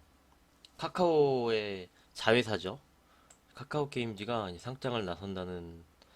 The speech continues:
내용인데, 최대 이 조 정도 보면서 이제 아이피오 준비 중이라고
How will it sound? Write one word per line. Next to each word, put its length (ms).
내용인데, 680
최대 260
이 200
조 260
정도 800
보면서 420
이제 180
아이피오 480
준비 320
중이라고 680